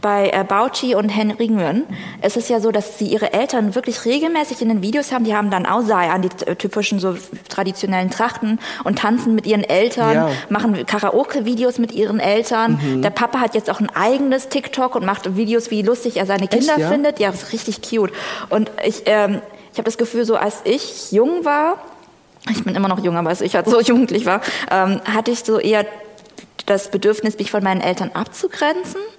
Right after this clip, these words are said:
Speaker 1: und nicht so viel mit denen zu tun zu haben, einfach aus dem Grund, dass ich so gestruggelt hab, dass ich halt, ähm, wo-, was anderes machen wollte und nicht Lehrerin oder Richterin oder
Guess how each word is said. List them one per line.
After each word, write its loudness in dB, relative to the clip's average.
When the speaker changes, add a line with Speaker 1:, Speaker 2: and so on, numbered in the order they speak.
Speaker 1:
und 2
nicht 0
so -2
viel -2
mit 0
denen -2
zu -4
tun -2
zu -2
haben, 2
einfach 0
aus 0
dem 0
Grund, -2
dass -2
ich -2
so -4
gestruggelt -2
hab, -4
dass -4
ich -6
halt, -2
ähm, -2
wo-, -6
was -2
anderes 0
machen -2
wollte 0
und -2
nicht -4
Lehrerin 0
oder -2
Richterin -4
oder -4